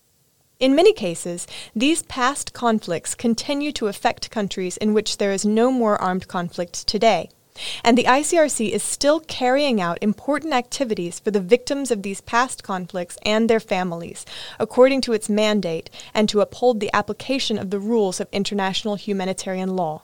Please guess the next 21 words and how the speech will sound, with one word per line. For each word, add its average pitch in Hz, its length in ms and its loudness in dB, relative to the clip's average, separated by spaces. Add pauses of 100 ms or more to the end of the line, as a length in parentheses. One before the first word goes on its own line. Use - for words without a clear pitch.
(200)
or - 160 0
I 190 140 2
H 190 260 -2
L. 147 240 -2 (840)
There 247 120 10
remain 294 380 2
protection 294 720 -4
and 262 240 2
assistance 233 640 0
challenges 175 640 -6
in 170 120 -6
these 160 300 -10 (260)
and 233 160 4
a 233 100 10
range 247 420 4
of 254 100 0
other 220 160 2
contexts 170 800 -8 (220)
as 226 140 0
states 277 400 0
transition 220 560 0